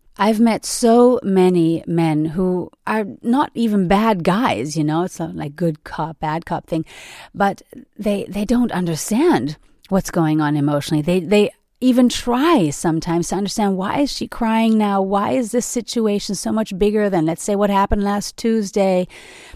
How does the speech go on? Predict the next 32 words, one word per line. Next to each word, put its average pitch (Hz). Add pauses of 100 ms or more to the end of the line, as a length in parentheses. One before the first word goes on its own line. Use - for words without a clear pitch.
(160)
What 240
is 226
it? -
And 220
it's -
like 233
they, 233
they're 220
missing 285
the 190
vocabulary, 220 (520)
the 196
actions, 269 (200)
and 208
the 214
deep 247
understanding 190
of 151
what 190
is 190
going 180
on 165
with 156
this 156
other 170
person 160
on 170
an 160
emotional 185
or 156
energetic 151
level. 160